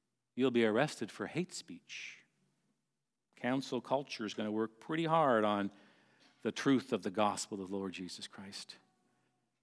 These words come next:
and the call of all men to repent. Repent of sin. Yes. Homosexuality, sin. Abortion, sin. Lying, cheating, stealing, that's also sin. Gossip, sin too.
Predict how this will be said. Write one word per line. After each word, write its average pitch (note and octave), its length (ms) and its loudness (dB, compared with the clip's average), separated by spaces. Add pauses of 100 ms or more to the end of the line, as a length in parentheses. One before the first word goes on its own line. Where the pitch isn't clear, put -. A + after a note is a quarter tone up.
(280)
and G#2+ 80 -2
the A#2+ 40 0
call A2 460 4
of G2+ 80 -4
all A#2 240 2
men A2 260 2
to A2 140 -4
repent. G#2+ 800 -4 (540)
Repent G#2 340 -6
of A2+ 80 -6
sin. A2 440 -4 (840)
Yes. - 380 -12 (600)
Homosexuality, A2 840 -2 (400)
sin. C#3+ 380 -8 (1000)
Abortion, B2+ 520 -8 (380)
sin. - 500 -8 (680)
Lying, G2 500 0
cheating, C3 460 -2
stealing, E3 520 2 (300)
that's A3 160 -4
also C#4 280 2
sin. - 260 -2
Gossip, D#3+ 400 -2
sin G3+ 260 0
too. F3+ 280 0